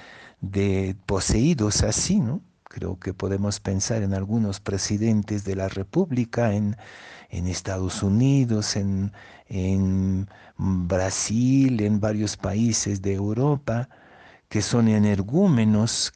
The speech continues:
que no tienen ningún miedo de gritar su maldad, de proferirla y de hacerla activa en el mundo. Y más modestamente,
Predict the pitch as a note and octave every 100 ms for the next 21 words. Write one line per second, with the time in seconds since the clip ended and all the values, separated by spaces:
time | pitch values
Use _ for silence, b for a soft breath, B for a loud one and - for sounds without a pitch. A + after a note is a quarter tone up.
0 | - A2 A2 C3 F3+ F3+ D#3 C#3+ C3+ A#2+
1 | A#2 A#2 E3+ C4 C#3+ G#2 B2+ G3 G3 G#2+
2 | A2 - B B B B _ G2+ G2+ G2+
3 | A2 A2 - E3 E3 - A2 G#2 G#2 G2+
4 | G2 C#3+ F#3+ - - - A2 G#2 G2+ G2+
5 | - A2+ A2+ - A2+ C#3+ A3 F#3 G2+ G#2+
6 | B2+ - B B B - G#2+ G#2 G#2 G2
7 | - B2+ A2+ A2 G#2+ G#2+ G#2+ - _ G2
8 | - - _ G3+ G#3 A#2 G#2+ G2+ G2 G2
9 | G2+ G2 F#2+ F#2+ F#2+ _ _ _ B B
10 | B B B B B B B _ B2 C3
11 | C3+ C3+ C3 D3+ D#3 - D#3 D#3 D#3 -
12 | E3+ A#3 B3+ E3 A2+ G#2 G#2